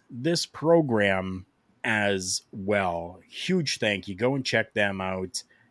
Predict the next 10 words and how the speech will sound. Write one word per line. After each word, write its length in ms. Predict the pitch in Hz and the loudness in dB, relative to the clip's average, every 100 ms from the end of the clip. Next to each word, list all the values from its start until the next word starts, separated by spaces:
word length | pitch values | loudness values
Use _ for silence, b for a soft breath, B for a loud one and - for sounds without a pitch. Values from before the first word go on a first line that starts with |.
| - | 2
News 380 | 131 180 196 123 | 6 6 6 2
and 180 | 101 | -2
views 640 | 95 117 117 113 113 113 - _ _ 95 | 0 2 4 2 0 -4 -10 _ _ -8
by 160 | 90 | -6
real 460 | 82 78 98 151 156 | -6 -6 4 6 6
fans 760 | - 165 147 82 80 78 - - _ | 2 0 0 -2 -10 -14 -14 -16 _
over 280 | 120 107 95 | -2 0 0
at 100 | 87 | -4
Real 360 | 78 87 104 110 | -8 -2 0 0
Wrestling. 680 | 110 98 87 - 76 71 - | 2 2 2 -4 -8 -16 -20